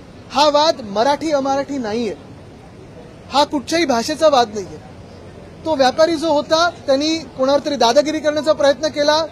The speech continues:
त्यांनी देखील हात उचलला. जो दुसरा विषय, जो राजन विचारे साहेबांचा एक, अ, व्हिडिओ आलेला आहे, त्यांनी तिकडच्या एका स्थानिक व्यक्तीला, जो आमचा पदाधिकारी आहे, पाच सहा लोकांनी त्याला फोन चार्जिंगवरनं मारहाण झाली, ती पोलीस कंप्लेंट झाली आणि त्याच्यावरनं ही बाचाबाची झालेली आहे.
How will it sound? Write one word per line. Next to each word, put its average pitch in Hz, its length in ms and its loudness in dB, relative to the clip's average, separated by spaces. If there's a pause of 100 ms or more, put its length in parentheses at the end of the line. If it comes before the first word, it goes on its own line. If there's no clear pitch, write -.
(120)
त्यांनी 247 180 0
देखील 320 260 -4
हात 277 200 0
उचलला. 269 280 0
जो 269 260 2
दुसरा 254 320 0
विषय, 277 300 0
जो 247 120 0
राजन 247 240 -2
विचारे 269 260 -2
साहेबांचा 269 360 0
एक, 262 100 0 (300)
अ, 226 280 6
व्हिडिओ 262 260 2
आलेला 233 280 4
आहे, 196 160 -2 (360)
त्यांनी 285 180 4
तिकडच्या 311 380 -6
एका 320 120 -2
स्थानिक 277 400 -4
व्यक्तीला, 294 340 0
जो 294 120 0
आमचा 285 260 0
पदाधिकारी 269 600 0
आहे, 170 120 -4 (520)
पाच 269 220 0
सहा 330 100 4
लोकांनी 302 400 0
त्याला 311 200 -2
फोन 294 300 -2
चार्जिंगवरनं 285 580 -2
मारहाण 262 380 0
झाली, 226 240 0 (480)
ती 330 60 -4
पोलीस 302 360 0
कंप्लेंट 330 340 0
झाली 247 200 0
आणि 330 120 -6
त्याच्यावरनं 330 380 0
ही 320 120 -2
बाचाबाची 285 460 2
झालेली 247 360 -2
आहे. 240 160 0